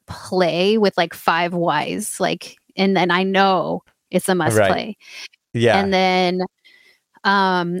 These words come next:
Speaker 1: if I think a song is, like, like, super sexy, I type in, like, "Play sexy." Or, or if I feel
Speaker 2: Right.
Speaker 1: like, for me, I do a lot of, like, dance cues. I'm like, "Okay, how, what do I want the, how am I imagining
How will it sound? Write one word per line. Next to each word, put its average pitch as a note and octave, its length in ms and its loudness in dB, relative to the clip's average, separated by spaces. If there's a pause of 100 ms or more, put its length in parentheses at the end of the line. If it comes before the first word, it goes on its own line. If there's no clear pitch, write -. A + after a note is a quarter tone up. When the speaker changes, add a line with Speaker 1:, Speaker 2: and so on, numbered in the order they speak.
(100)
Speaker 1:
if G3+ 140 -2
I F#3+ 100 0
think F#3+ 240 -4
a F#3+ 80 0
song F3+ 480 0
is, F3 160 -6
like, - 340 -6 (1120)
like, F3+ 180 0
super F3+ 340 -2
sexy, G#3+ 640 -2
I E3 80 0
type F#3 300 -4
in, F3 280 0
like, F3 220 -4
"Play F#3 320 2
sexy." F3 580 -4
Or, F3+ 520 0
or F3+ 200 2
if F3+ 120 -2
I F#3 120 2
feel G#3 360 0
Speaker 2:
Right. - 0 - (240)
Speaker 1:
like, - 60 -20 (180)
for A3+ 120 4
me, C4 380 -2 (260)
I G3+ 120 0
do A#3 200 2
a A3+ 60 2
lot G#3 200 2
of, G3 80 -4
like, F#3 220 -2
dance F3+ 400 -2
cues. C4 440 0
I'm F#3+ 100 0
like, F#3 260 0
"Okay, G3+ 160 0
how, A3+ 240 2
what C4+ 100 4
do C4 80 4
I B3 100 4
want A3 240 0
the, - 80 -10 (100)
how A#3+ 180 2
am C4 120 2
I C4 80 2
imagining G3+ 800 -2